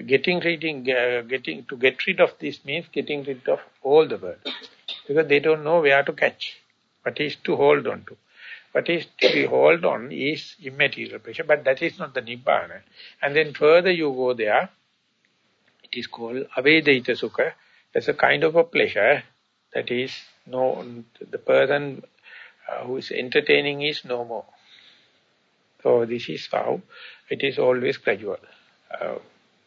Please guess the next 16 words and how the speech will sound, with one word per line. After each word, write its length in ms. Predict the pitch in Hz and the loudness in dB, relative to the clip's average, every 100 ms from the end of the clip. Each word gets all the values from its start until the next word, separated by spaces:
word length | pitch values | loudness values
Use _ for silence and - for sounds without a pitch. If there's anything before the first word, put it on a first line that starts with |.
| _ - - - | _ -20 -8 -2
Anupubba 400 | 131 127 127 131 | -2 0 0 0
Sikha, 360 | - 120 - - 123 | -4 -8 -2 0 0
Anupubba 420 | 123 127 123 123 - | -4 -8 -12 -14 -14
Kiriya, 400 | 117 131 135 123 | -4 0 0 0
Anupubba 360 | 123 143 131 | -6 -12 -6
Patipada. 560 | - - - 95 107 143 - - - - - | -6 -4 -10 -6 -6 -8 -14 -20 -20 -20 -2
So 160 | 139 | 0
that 260 | 127 127 123 | 4 4 4
is 240 | 165 160 | -2 0
the, 120 | 160 131 | 0 4
what 200 | 139 143 _ _ | 4 4 _ _
the 80 | 151 | -6
Buddha 640 | 123 131 123 135 147 135 131 | -4 -6 0 2 4 4 2
in 400 | 135 127 123 113 | -4 -8 -10 -6
Dvaitanupassana 840 | 123 123 143 143 135 - 131 120 | -6 2 2 2 -4 -4 -4 -2
Sutta 440 | 143 143 - 92 | -2 -2 -2 -8